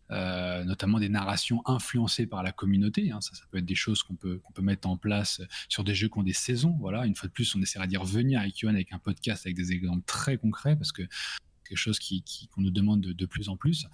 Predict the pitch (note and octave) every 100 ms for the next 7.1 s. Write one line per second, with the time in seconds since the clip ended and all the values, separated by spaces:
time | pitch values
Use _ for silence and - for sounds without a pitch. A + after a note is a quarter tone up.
0 | - - - G2+ A2+ C3 A#2 G2+ F#2+ F#2
1 | F2+ F#2+ - D3+ D3+ D3 - - - -
2 | A#2 - G#2 G2 - D3+ A2 G2+ G#2+ D3
3 | D3+ C#3 C3 A#2 A2+ G#2 - F2+ - G2
4 | G2+ A2+ C#3+ - F#2+ F2+ G2 G#2+ G2 -
5 | F#2 - - A2 C#3 C#3 - - - G2+
6 | A2+ A2+ A#2 C3 A2 G2 - A2 G2+ F#2+